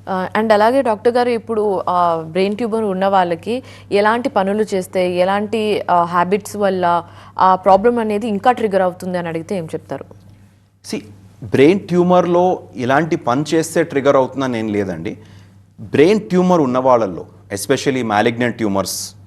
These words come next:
Speaker 2: లేదా బినైన్ ట్యూమర్స్ ఉండి ఒక్కసారి ఫిట్స్ వచ్చిన వాళ్ళల్లో మనము మళ్ళీ ఫిట్స్ వచ్చే అవకాశం చాలా ఎక్కువ ఉంది అంటాం.
Speaker 1: Hmm.
Speaker 2: So, మీరు ఈ ఫిట్స్ వచ్చే అవకాశం ఉంది కాబట్టి డ్రైవింగ్ ఇలాంటివన్నీ అవాయిడ్ చేయమంటాం.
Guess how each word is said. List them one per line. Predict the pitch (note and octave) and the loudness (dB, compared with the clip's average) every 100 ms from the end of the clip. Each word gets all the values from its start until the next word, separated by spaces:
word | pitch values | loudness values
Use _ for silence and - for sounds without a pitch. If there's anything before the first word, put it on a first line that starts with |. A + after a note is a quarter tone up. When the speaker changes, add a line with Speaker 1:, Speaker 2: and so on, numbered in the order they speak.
| - - | -20 -4
Speaker 2:
లేదా | A2 C3 D3 | 0 4 4
బినైన్ | G#2 A2+ C3 C#3+ | 4 0 2 0
ట్యూమర్స్ | C#3 B2+ A#2 A#2 - - - - - | 0 0 0 -2 -8 -14 -18 -20 -6
ఉండి | A#2 C#3+ C3+ - - - | -2 0 0 -2 -12 -10
ఒక్కసారి | - B2 B2+ C#3 | -4 0 2 2
ఫిట్స్ | - C3 - | -2 -4 2
వచ్చిన | G#3+ C#3+ A2+ | 2 2 0
వాళ్ళల్లో | F#2 F2 E2 C3 - - - - - | -2 -2 -4 -6 -6 -18 -20 -14 -2
మనము | B2+ D#3+ G#3+ - - - | 2 2 -2 -10 -12 0
మళ్ళీ | A2+ E3+ G#3+ | 2 2 0
ఫిట్స్ | - E3 E3 | 0 0 2
వచ్చే | D3 D#3+ | 2 4
అవకాశం | B2+ B2 C3 C#3+ C3+ | 4 2 -2 -2 -2
చాలా | G#2+ A2 | 0 0
ఎక్కువ | A2 A2 A2+ | 0 -4 -6
ఉంది | G2+ G#2+ | -4 -4
అంటాం. | A2 D#2+ - | -4 -6 -14
Speaker 1:
Hmm. | - - F3+ E3 E3 - F#3+ | -18 -18 -18 -16 -18 -4 0
Speaker 2:
So, | G3 F#3 - C#3 | 0 -2 -8 -2
మీరు | C#3 D#3+ | 0 2
ఈ | E3 | -2
ఫిట్స్ | E3 E3 G3+ | -4 -2 0
వచ్చే | G3 G3+ | 2 4
అవకాశం | D#3+ D#3+ E3 E3+ | 4 4 -2 -2
ఉంది | D3 D3 | -2 0
కాబట్టి | D3+ D3+ D3+ D3 F3 G3+ - - | 4 4 2 -4 -10 -12 -20 -12
డ్రైవింగ్ | A2 A#2 B2+ B2+ B2 A2+ B2 - | 0 2 4 2 -4 -6 -8 -4
ఇలాంటివన్నీ | B2 C3 B2+ C3+ C#3+ | -2 0 0 0 0
అవాయిడ్ | C3 G#2+ G#2+ - | 0 2 0 -2
చేయమంటాం. | F#2 D#2 D2 | -8 -8 -16